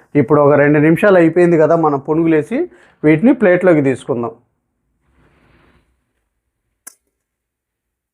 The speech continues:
మనకు ఎక్కువ క్వాంటిటీ వచ్చింది, ఇలా వేసుకుంటే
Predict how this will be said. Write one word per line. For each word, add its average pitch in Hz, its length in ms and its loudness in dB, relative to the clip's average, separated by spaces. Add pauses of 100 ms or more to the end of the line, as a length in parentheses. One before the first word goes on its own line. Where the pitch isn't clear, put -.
(760)
మనకు 143 300 0
ఎక్కువ 165 400 0
క్వాంటిటీ 196 520 -4
వచ్చింది, 185 420 -4
ఇలా 175 200 2
వేసుకుంటే 180 560 0